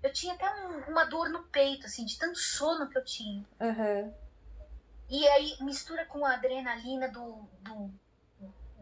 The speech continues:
Speaker 1: da, do confronto com os, e eu chorando, chorando copiosamente ali, e eu gritava, "Por quê? Por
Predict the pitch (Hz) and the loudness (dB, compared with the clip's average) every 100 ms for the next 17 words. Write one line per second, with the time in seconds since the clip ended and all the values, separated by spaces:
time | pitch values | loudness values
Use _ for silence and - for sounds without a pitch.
0 | 185 233 202 233 - 240 - 254 254 - | 2 6 6 4 -2 -2 -2 -4 -4 -8
1 | - 220 208 - - - - - - - | -14 -12 -8 -8 -8 -10 -14 -20 -20 -20
2 | - 262 302 - 415 349 262 - - - | -4 2 2 4 6 10 10 8 -6 2
3 | 302 339 - 392 427 - 370 330 349 311 | 2 2 0 2 2 2 4 4 2 -2
4 | 262 247 240 247 233 254 294 339 262 277 | -2 -6 -8 -10 -6 6 6 6 -4 -4
5 | 349 - 269 254 262 381 - 403 - 440 | -2 4 6 8 6 0 -8 -8 -6 -8
6 | - - 403 403 403 403 - 403 | -8 -2 4 8 8 8 4 -4